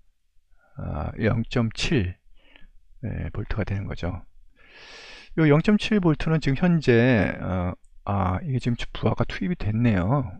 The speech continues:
이거를 사실은 부하가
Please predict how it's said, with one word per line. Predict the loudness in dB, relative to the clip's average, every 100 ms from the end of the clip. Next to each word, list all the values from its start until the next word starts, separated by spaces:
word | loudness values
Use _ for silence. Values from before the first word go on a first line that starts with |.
| -10
이거를 | -6 -2 0 0 -2 -10 -20 _ -20 _
사실은 | -4 -4 -2 -2 0 0 -4 -14 -20 _ _ _ _ _ _ _ _ _ -10
부하가 | -4 -2 0 4 4 2